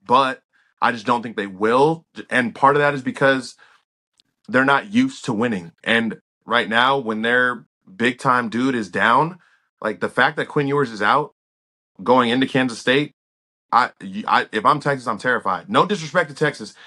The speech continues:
You should win that game. You have the better roster. You have the better players across the board. But Kansas State always plays tough. They run the football. They're hard-nosed. They're physical. They're gonna smack you in the mouth. How are you gonna respond?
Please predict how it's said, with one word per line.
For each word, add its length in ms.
You 140
should 320
win 200
that 200
game. 280
You 80
have 140
the 80
better 220
roster. 440
You 140
have 100
the 40
better 160
players 320
across 340
the 80
board. 360
But 140
Kansas 300
State 200
always 220
plays 260
tough. 400
They 120
run 200
the 80
football. 300
They're 120
hard-nosed. 540
They're 80
physical. 520
They're 100
gonna 160
smack 360
you 60
in 60
the 60
mouth. 280
How 220
are 40
you 100
gonna 140
respond? 600